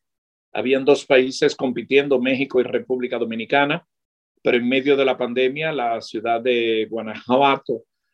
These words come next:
en México, decidió de una u otra forma retirarse por el tema en ese momento de la pandemia y quedó solo Santo Domingo, República Dominicana, y ahí está con un apoyo muy sustancial de parte del presidente de la República,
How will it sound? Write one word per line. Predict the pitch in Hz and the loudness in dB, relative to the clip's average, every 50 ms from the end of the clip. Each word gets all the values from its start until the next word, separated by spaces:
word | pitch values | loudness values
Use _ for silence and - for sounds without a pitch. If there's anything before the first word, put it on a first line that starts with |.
| _ _ _ _ | _ _ _ _
en | - 107 104 110 117 | -2 -2 -2 2 2
México, | 131 135 131 139 139 - 156 | 4 4 4 4 4 2 4
decidió | 120 127 127 127 - - 127 120 120 123 123 127 123 127 127 131 127 | 6 6 4 4 2 0 -4 -2 0 4 6 6 8 8 8 6 6
de | 127 120 117 113 113 | 4 2 0 0 0
una | 110 113 117 123 127 123 | -2 -2 -4 -4 -4 -4
u | 120 120 | -2 -2
otra | 120 117 - 120 117 | -4 -6 -6 -8 -10
forma | - - 123 123 120 123 123 | -4 -2 -2 -2 0 -2 -4
retirarse | 113 117 113 117 - 120 113 120 117 117 - - - 135 | -4 -4 -6 -4 -4 -2 0 2 0 0 -2 -4 -8 -8
por | - - 123 117 | -6 -4 -4 -4
el | 110 101 - | -4 -4 -2
tema | - 120 120 120 123 120 | 0 0 2 2 0 0
en | 113 113 | -2 -4
ese | 113 110 - - | -8 -10 -10 -10
momento | 120 117 110 113 117 113 - 123 117 | -8 -8 -6 -8 -8 -2 0 2 2
de | 117 | 4
la | 113 110 107 - | 4 2 2 2
pandemia | 117 117 123 156 165 160 165 170 175 - _ _ _ _ _ _ _ _ _ _ | 0 2 4 4 4 4 4 2 0 -2 _ _ _ _ _ _ _ _ _ _
y | - 120 | -2 2
quedó | - 143 131 127 131 | 4 4 6 6 6
solo | 123 - 151 139 135 139 139 143 139 - - - - | 4 6 6 6 8 8 6 4 2 -4 -8 -12 -10
Santo | - - 123 117 117 120 | -8 -6 -6 -2 0 2
Domingo, | 120 117 117 120 123 120 127 120 | 2 2 2 4 4 4 4 4
República | - 113 107 - 117 117 120 120 120 120 | 2 0 -2 -2 -2 -2 -2 0 2 2
Dominicana, | 120 120 123 123 123 120 151 160 165 180 185 | 2 4 2 2 2 2 2 2 2 2 2
y | 160 139 135 | 2 2 2
ahí | 135 127 127 135 139 | 2 2 2 2 0
está | 131 135 - - 147 143 147 165 - _ _ _ _ _ _ _ _ _ _ _ _ _ _ | -2 -2 -4 -2 -2 0 0 -2 -6 _ _ _ _ _ _ _ _ _ _ _ _ _ _
con | _ - 127 127 131 | _ -2 -2 -2 -2
un | 139 139 147 | -4 -4 -4
apoyo | 143 135 - 143 143 147 143 147 135 127 | -4 -2 0 0 0 2 2 0 0 0
muy | 127 127 139 160 185 202 185 | -2 -4 -4 -2 -2 -2 -4
sustancial | - - - 131 123 - - 120 110 104 104 - - 123 127 131 143 151 147 | -6 -8 -10 -10 -10 -8 -8 -8 -8 -8 -2 2 4 6 6 6 4 2 2
de | 127 110 | 2 0
parte | - - 123 120 123 123 - 131 117 | 2 2 0 0 0 0 0 0 0
del | 117 110 - | 0 -2 -2
presidente | - 110 107 101 - - 113 110 113 117 120 135 | -4 -4 -4 -4 -4 -2 0 0 0 0 0 0
de | 127 120 117 | 2 2 2
la | 117 110 | 2 0
República, | 101 - 110 107 107 - - 120 120 127 127 127 123 - 117 117 - | 0 -2 -4 -4 -4 -2 -2 0 0 0 -2 -4 -2 -2 -4 -4 -4